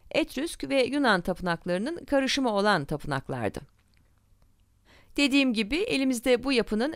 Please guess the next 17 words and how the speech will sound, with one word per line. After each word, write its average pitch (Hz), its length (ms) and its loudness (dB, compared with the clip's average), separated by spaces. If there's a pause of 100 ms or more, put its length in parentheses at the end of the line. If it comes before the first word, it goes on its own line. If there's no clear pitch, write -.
neye 262 300 4
benzediğinden 185 800 0
emin 254 240 0
olmaya 175 400 -2
yetecek 196 480 -2
kadar 208 420 -2
kanıt 233 380 -6
bulunuyor. 151 480 -2 (360)
Yüksek 277 460 -2
bir 196 160 2
podyumu, 156 600 -2 (260)
tek 285 300 -2
bir 247 260 -2
merdiveni, 170 760 2 (460)
ön 269 220 4
cephe 214 320 4
vurgusu, 160 680 -2